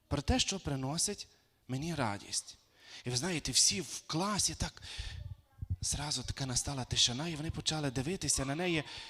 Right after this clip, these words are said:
тому що вони ніколи не знали, що їхня однокласниця може писати пісні. І вона вийшла на середину, відкрила аркуш паперу і почала співати. І в тій пісні були такі слова,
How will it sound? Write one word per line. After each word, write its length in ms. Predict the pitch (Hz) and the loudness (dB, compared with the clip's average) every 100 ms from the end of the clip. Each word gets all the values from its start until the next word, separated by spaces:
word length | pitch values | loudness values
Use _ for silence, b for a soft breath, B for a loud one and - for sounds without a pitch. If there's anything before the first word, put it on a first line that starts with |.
| B - | B -6
тому 160 | 120 | 2
що 140 | 120 156 | 2 4
вони 160 | 165 | 4
ніколи 500 | 139 110 135 180 262 | 2 2 2 2 4
не 120 | 185 | 4
знали, 320 | 135 151 202 180 | 4 2 2 2
що 160 | - | 2
їхня 440 | 131 139 127 120 98 B | 0 -2 0 0 0 B
однокласниця 800 | 120 120 123 107 95 95 143 151 | 0 2 2 2 2 2 2 2
може 240 | 120 143 190 | 2 0 2
писати 500 | 113 - 104 117 117 - | 4 4 2 0 -2 -6
пісні. 680 | - 214 - 160 247 165 95 B B B B B _ - 110 | -2 0 0 0 0 -2 -6 B B B B B _ -12 -2
І 40 | |
вона 140 | 120 | 2
вийшла 300 | 113 107 - | 4 4 4
на 120 | 95 92 | 2 0
середину, 600 | 98 92 131 202 156 139 | 0 0 2 2 0 -2
відкрила 480 | 117 - 120 110 - | -4 -2 0 2 0
аркуш 420 | 117 110 - - | -4 -6 -4 -6
паперу 580 | - 104 - 269 240 226 B B B B - | -4 -6 -4 -4 -4 -8 B B B B -6
і 80 | |
почала 440 | 233 175 185 190 175 | -4 0 0 2 2
співати. 720 | - 196 180 143 117 - 113 - b b b b b _ _ | 2 2 0 0 -2 -4 -8 -14 b b b b b _ _
І 180 | 147 139 | 0 0
в 60 | |
тій 360 | 117 - 269 254 | 0 0 0 -2
пісні 540 | - 143 220 233 202 | -4 -2 2 2 2
були 340 | 160 139 247 233 | -2 0 2 0
такі 320 | 143 - 185 | -2 -6 0
слова, 520 | - 160 135 113 95 | 0 2 0 -2 -4